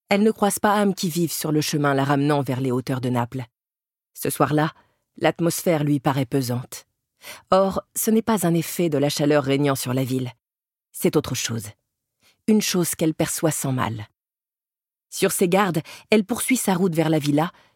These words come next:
jetant régulièrement un regard par-dessus son épaule pour s'assurer de ne pas être suivie. Alors qu'elle parvient à un carrefour, elle s'engage dans une ruelle étroite, donnant sur une petite place entourée de bâtiments.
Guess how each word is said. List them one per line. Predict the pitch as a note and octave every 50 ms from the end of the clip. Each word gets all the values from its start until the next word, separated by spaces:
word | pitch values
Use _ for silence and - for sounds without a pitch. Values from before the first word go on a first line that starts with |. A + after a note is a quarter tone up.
| _ _ -
jetant | D#3 D3 G3 F#3 - G3
régulièrement | F#3 D#3+ G3+ F#3+ G3 A3 G#3 G3 F3 F#3 G3 G3+ E3+
un | D3+ D3
regard | D#3 D#3+ D#3 F3+ F3+ E3+ -
par-dessus | - D3 D#3 D3 E3 D#3 - G3+
son | - - D#3+ D3+
épaule | D3+ D3+ - - F3 F3 F3 - - - - _
pour | - G#3 F#3 -
s'assurer | - G3+ F#3 - - F#3+ D#3+ F3 F3+
de | D#3 D#3
ne | D3+ D#3
pas | - E3 D3+ C3+
être | C#3+ - - C#3+
suivie. | - - - A2+ G#2+ A#2+ A#2 - - _ _ _ _ _ _ _ _ _ _ _ _ _ _ _ _ _ _ _ _ -
Alors | D3 D3+ D#3+ D3+ -
qu'elle | - D3+ C#3 C3+
parvient | - D3 C#3+ C#3+ D3 E3+ D#3
à | C#3 B2+
un | A#2+ B2
carrefour, | A#2+ D3+ C#3 - - - E3 F3 E3 - - _ _ _ _ _ _ _ _ _
elle | - F#3 F3+
s'engage | - - A3 A3+ G#3 A3+ A3+ A3 F3+
dans | F3 F#3 F3
une | E3 F3+ E3+ E3
ruelle | D#3+ E3+ F3 E3+ E3+
étroite, | E3+ - - - D3 C3 - - - - _ _ _ _ _ _ -
donnant | - E3+ E3 F3 F3+ F3+
sur | - - E3 D3+
une | D#3+ D#3 C#3+
petite | - G3+ F3+ - F3 -
place | - - F3+ F3+ F#3+ - - -
entourée | - F3+ - - - D#3+ D3+ D#3+ D#3+
de | C#3+ C#3+
bâtiments. | C3+ C#3 C3 - - B2+ B2 A#2 A#2